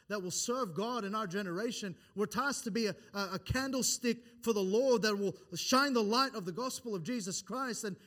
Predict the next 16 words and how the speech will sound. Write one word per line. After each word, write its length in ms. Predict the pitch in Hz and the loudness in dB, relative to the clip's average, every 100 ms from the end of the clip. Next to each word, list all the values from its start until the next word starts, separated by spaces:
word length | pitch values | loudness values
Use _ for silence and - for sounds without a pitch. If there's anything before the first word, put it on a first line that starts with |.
| - | -8
in 140 | 214 | -4
our 100 | 220 | -2
day-to-day 600 | 165 233 285 - 226 233 | 0 2 2 -2 0 0
lives, 520 | 196 202 277 277 196 | 2 2 2 2 0
we're 60 | 214 | -4
supposed 400 | - 190 254 254 | -6 -4 -4 -2
to, 140 | 240 208 - - | -4 -4 -8 -4
uh, 200 | 220 196 | -2 -2
to, 320 | 180 220 196 | -4 -4 -4
to 180 | 175 226 - - 160 | 0 0 0 -6 0
go 240 | 233 294 | 4 8
around, 380 | 269 247 269 226 | 8 6 2 0
be 140 | 214 | -2
salt 500 | 196 - 269 302 302 - | -4 -4 0 0 0 -6
and 160 | 214 | -4
light. 380 | 196 202 285 269 | -2 2 2 2